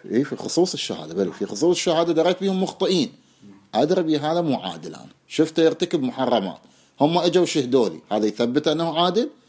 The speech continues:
لا طبعا ما يثبت، لأنه أعلم جزما بأنه شنو؟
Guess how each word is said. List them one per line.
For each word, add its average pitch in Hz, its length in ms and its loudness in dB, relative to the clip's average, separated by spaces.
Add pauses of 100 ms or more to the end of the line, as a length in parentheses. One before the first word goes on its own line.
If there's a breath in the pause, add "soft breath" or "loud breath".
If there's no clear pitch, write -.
(360 soft breath)
لا 82 80 -14
طبعا 107 260 -6
ما 117 200 0
يثبت، 92 460 -6
لأنه 98 500 -4 (360 soft breath)
أعلم 147 440 2
جزما 139 460 2
بأنه 165 440 0
شنو؟ 165 320 -2